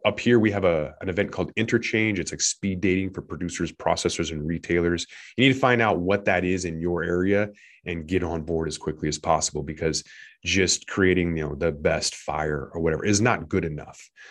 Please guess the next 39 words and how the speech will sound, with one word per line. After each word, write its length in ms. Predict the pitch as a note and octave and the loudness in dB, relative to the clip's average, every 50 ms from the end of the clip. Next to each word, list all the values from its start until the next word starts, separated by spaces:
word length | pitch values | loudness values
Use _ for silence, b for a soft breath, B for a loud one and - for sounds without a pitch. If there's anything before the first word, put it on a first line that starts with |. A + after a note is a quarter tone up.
| B B B B B | B B B B B
There's 160 | - F2 E2+ F2 | -4 -2 0 2
a 60 | D#2+ | 4
lot 180 | F2+ G2 G#2 | 4 4 4
of 80 | G2+ F#2+ | 4 4
athletes 560 | F#2 G2+ G#2+ G#2+ - G2+ G#2 G#2 G2+ G2+ - | 4 2 2 0 0 2 2 2 2 2 -2
who 160 | - G2 F#2 | -2 -4 -4
produce 400 | - - F#2+ E2+ F2+ F2 - - | -2 -2 -2 -2 -2 0 0 -2
C 100 | - G2+ | 0 0
B 100 | F#2+ G2+ | 0 2
D 100 | G2 G2+ | 2 0
products. 480 | G2+ - G#2+ G2 G2 G2+ G2 F#2+ - - | 0 2 2 4 4 4 4 2 0 -2
They 100 | F2+ E2 | -4 -4
get 260 | D#2+ - F#2+ G2+ G2 | -2 0 0 2 2
into, 360 | F#2+ F#2+ F#2 F#2 - - G2+ | 2 2 0 -2 -4 -2 0
you 280 | F#2+ F#2+ F#2 F#2 F2+ F2 F2 B B B B B | 2 2 2 2 0 -2 -4 B B B B B
know, 60 | F#2 | -2
C 320 | F2 - - - G#2 G2+ G2 | 0 2 2 4 4 4 4
V 240 | F#2+ F#2 F#2+ G2 | 4 4 4 4
S 300 | F#2+ F#2+ F#2 F#2+ - - | 4 4 4 2 0 -2
across 480 | F2 - - F#2+ F2+ E2+ F2 - - - | -4 -2 0 0 2 2 0 -2 -4 -6
two 200 | - - - A2 | -4 -2 0 2
dozen 300 | F#2 F#2+ F#2+ E2+ F2+ E2+ | 2 2 2 2 0 -4
stores 360 | - - G2+ F#2+ F#2+ F#2 F2+ | -4 -2 2 2 2 2 2
and 80 | F2+ E2+ | 0 -4
they 100 | E2 D2+ | -6 -6
think 280 | - - F#2+ F2+ F2 | -6 -4 -4 -2 -2
that 160 | - F2 E2+ - | -2 -2 0 0
that's 220 | F2+ F2+ - - | 0 -2 0 0
all 80 | F2 E2 | 0 0
they 120 | E2+ E2 | 0 0
need 380 | F2 G2+ G#2 G#2 G#2+ G#2 G#2 B B B B B | 0 0 0 0 0 -2 -6 B B B B B
and 80 | F#2+ G2 | -2 -2
then 80 | F#2 E2+ | 0 2
realize 320 | F2+ F#2 F#2 F2+ E2+ E2 | 2 2 2 2 0 -2
no 100 | E2+ E2+ | -2 -4
one's 160 | E2+ E2 D#2+ | -4 -4 -6
actually 260 | E2+ E2 - - D#2 | -6 -8 -8 -8 -4
buying 340 | D2+ F2+ F2+ F#2+ F#2+ F2 E2 | -2 0 2 2 2 0 0
it. 160 | D2 C2 - | -4 -6 -8